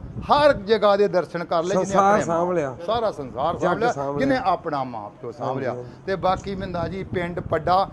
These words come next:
Speaker 2: ਹਾਂਜੀ।
Speaker 1: ਜ਼ਿਲ੍ਹਾ ਗੁਰਦਾਸਪੁਰ ਆਪਣਾ, ਤੇ ਨੇੜੇ ਡੇਰਾ ਬਿਆਸ ਰਾਧਾ ਸਵਾਮੀ ਵੀ ਹੈਗਾ, ਮਹਿਤਾ
Speaker 2: ਹਾਂਜੀ।
Speaker 1: ਵੀ ਹੈਗਾ, ਤੇ ਸ੍ਰੀ ਹਰਗੋਬਿੰਦਪੁਰ ਵੀ ਹੈਗਾ ਜੀ।
Speaker 2: ਹਾਂਜੀ।
Speaker 1: ਬਾਕੀ ਮੈਂ ਵਾਂ, ਗਾਂ ਵਾਂ, ਹਰ ਤਰ੍ਹਾਂ ਦਾ ਮਾਲ ਵਾ,
Speaker 2: ਠੀਕ।
Speaker 1: ਭਾਅ ਨਾਲ।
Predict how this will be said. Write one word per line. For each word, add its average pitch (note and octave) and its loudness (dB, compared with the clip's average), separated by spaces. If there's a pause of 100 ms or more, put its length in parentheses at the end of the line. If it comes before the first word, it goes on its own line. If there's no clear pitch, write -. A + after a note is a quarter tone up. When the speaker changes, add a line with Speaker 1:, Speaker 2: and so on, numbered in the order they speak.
(140)
Speaker 2:
ਹਾਂਜੀ। C3 -8
Speaker 1:
ਜ਼ਿਲ੍ਹਾ A#3 6
ਗੁਰਦਾਸਪੁਰ D#3+ 0
ਆਪਣਾ, F#3 0 (260)
ਤੇ F#3+ -4
ਨੇੜੇ F3+ -4
ਡੇਰਾ D#3+ -2
ਬਿਆਸ E3 -2
ਰਾਧਾ D#3 2
ਸਵਾਮੀ F#3 -4
ਵੀ G3 -6
ਹੈਗਾ, F3+ 0
ਮਹਿਤਾ D3 -4
Speaker 2:
ਹਾਂਜੀ। G3+ 0
Speaker 1:
ਵੀ G3+ -6
ਹੈਗਾ, F3 -2
ਤੇ F#3 -10
ਸ੍ਰੀ D#3+ -6
ਹਰਗੋਬਿੰਦਪੁਰ C#3 -6
ਵੀ C#3 -6
ਹੈਗਾ A#2 -8
ਜੀ। B2 -12
Speaker 2:
ਹਾਂਜੀ। C3 -6 (280)
Speaker 1:
ਬਾਕੀ F3 -4
ਮੈਂ F#3 -6
ਵਾਂ, G3+ -4 (480)
ਗਾਂ F3+ 2
ਵਾਂ, G#3 -2
ਹਰ G#3 4
ਤਰ੍ਹਾਂ F#3 0
ਦਾ D#3 0
ਮਾਲ A#2+ -4
ਵਾ, A2 -4 (160)
Speaker 2:
ਠੀਕ। C#3 -4
Speaker 1:
ਭਾਅ F3+ 6
ਨਾਲ। G#2 -12